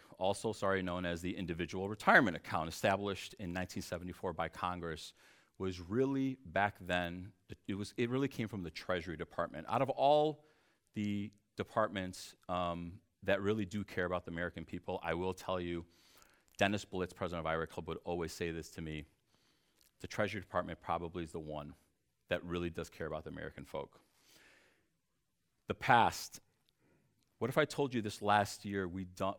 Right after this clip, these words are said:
uh, the United States government has actually shelled out two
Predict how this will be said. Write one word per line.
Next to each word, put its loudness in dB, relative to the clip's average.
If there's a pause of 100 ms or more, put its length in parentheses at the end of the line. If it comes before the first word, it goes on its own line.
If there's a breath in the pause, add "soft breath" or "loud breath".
(140)
uh, 8
the -4
United -2
States -4
government -2
has -4
actually -6 (340)
shelled 0 (120)
out 0
two -6